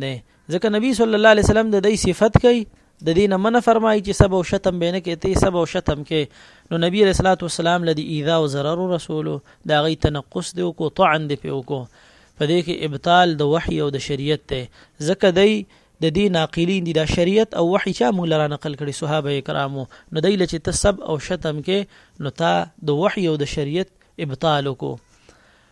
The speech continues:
دارنګه الله رب العالمین وی فرمایي لیغیظ بهم الکفار، د صحابه مبارکه یې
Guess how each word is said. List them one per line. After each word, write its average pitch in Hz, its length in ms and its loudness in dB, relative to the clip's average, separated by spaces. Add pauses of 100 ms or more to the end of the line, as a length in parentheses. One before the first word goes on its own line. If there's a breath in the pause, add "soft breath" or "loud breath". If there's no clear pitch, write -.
(460 soft breath)
دارنګه 185 500 2
الله 190 240 0
رب 170 160 -2
العالمین 165 440 0
وی 160 220 -4
فرمایي 160 380 -4
لیغیظ 151 460 -2 (120)
بهم 139 300 -6
الکفار، 135 580 -8
د - 100 -10
صحابه 135 400 -6
مبارکه 131 460 -8
یې 127 200 -10